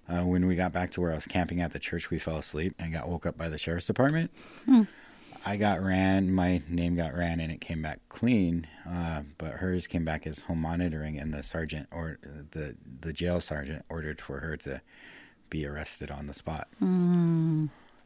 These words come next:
Speaker 1: God answered the prayer, not the way that I wanted him to, but he answered the prayer. She was forcibly removed from the situation.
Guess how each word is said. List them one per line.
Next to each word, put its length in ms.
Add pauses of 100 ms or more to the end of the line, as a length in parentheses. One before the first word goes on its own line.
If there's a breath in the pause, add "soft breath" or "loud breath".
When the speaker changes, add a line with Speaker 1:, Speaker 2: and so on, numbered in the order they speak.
(100)
Speaker 1:
God 180
answered 380
the 80
prayer, 420 (100)
not 180
the 60
way 140
that 160
I 60
wanted 320
him 140
to, 240 (200)
but 120
he 60
answered 360
the 60
prayer. 340
She 160
was 100
forcibly 480
removed 380
from 160
the 100
situation. 680